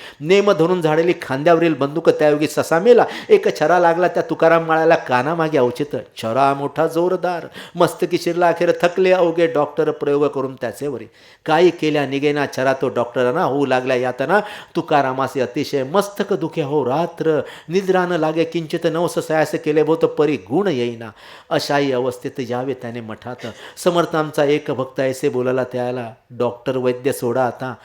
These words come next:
साधूची आस वेपुरता नाही उपाय कोणता. उत्तम ह्या जगामध्ये कृपा त्यांची झाल्यास चुकेल हा तुझा त्रास, झाडीत जा आसपास ह्या मठाच्या नित्य तू, तेव्हा सेवाही घडेल, पुण्य तेही लादेल, कृपा झाल्या होशील त्रासापासून निराळा.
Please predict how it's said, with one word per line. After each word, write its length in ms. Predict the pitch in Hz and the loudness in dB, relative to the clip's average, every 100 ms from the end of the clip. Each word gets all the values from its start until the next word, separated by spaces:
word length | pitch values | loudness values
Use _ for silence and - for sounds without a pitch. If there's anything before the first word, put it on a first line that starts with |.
| - - | -20 -8
साधूची 420 | 131 123 139 135 139 | -4 -2 -2 -2 -2
आस 160 | 127 | -2
वेपुरता 480 | 131 127 131 123 131 | -2 -2 -2 -4 -4
नाही 220 | 117 123 | -2 -4
उपाय 360 | 127 - 127 123 | -6 -6 -4 -2
कोणता. 440 | 123 117 113 117 107 - - | -4 -10 -10 -12 -12 -18 -10
उत्तम 360 | 156 147 - 147 | -8 -4 0 0
ह्या 180 | 131 131 | 0 -2
जगामध्ये 680 | 113 117 131 123 110 117 110 _ - | -2 -2 -2 -2 -6 -10 -12 _ -6
कृपा 300 | 139 131 139 | -4 0 -2
त्यांची 360 | 131 131 120 123 | -2 -6 -6 -6
झाल्यास 380 | 113 123 127 | -4 -2 -4
चुकेल 420 | 135 - 131 139 120 | -6 -8 -6 -6 -6
हा 100 | 123 | -6
तुझा 340 | 131 120 127 | -6 -4 -4
त्रास, 320 | - 127 135 156 - - - | -4 -6 -4 -2 -4 -8 -16
झाडीत 440 | 110 120 139 151 151 | -8 -4 -2 0 0
जा 180 | 123 | 2
आसपास 440 | 143 139 - 147 - | 0 -2 0 -2 0
ह्या 180 | 131 131 | -2 -2
मठाच्या 460 | 123 143 135 139 | -4 -4 -2 -2
नित्य 320 | 127 135 - | -4 -8 -8
तू, 180 | 127 127 - - - | -8 -10 -14 -18 -6
तेव्हा 180 | 135 131 | -2 -2
सेवाही 480 | 131 135 131 147 147 | -2 -2 2 4 2
घडेल, 320 | 127 143 156 | 2 2 2
पुण्य 580 | 202 - - 147 143 147 | 0 -4 -4 -4 0 0
तेही 300 | 147 139 127 | 2 0 2
लादेल, 360 | 120 113 127 120 - - | 0 0 -4 -6 -10 -6
कृपा 340 | 147 139 143 | -4 0 0
झाल्या 260 | 120 123 131 | 2 0 0
होशील 360 | 127 - 131 | -2 -4 -6
त्रासापासून 800 | 127 123 120 147 151 156 147 120 | -4 -2 -2 -2 -2 -4 -4 -8
निराळा. 360 | 110 110 143 107 | -6 -2 -2 -4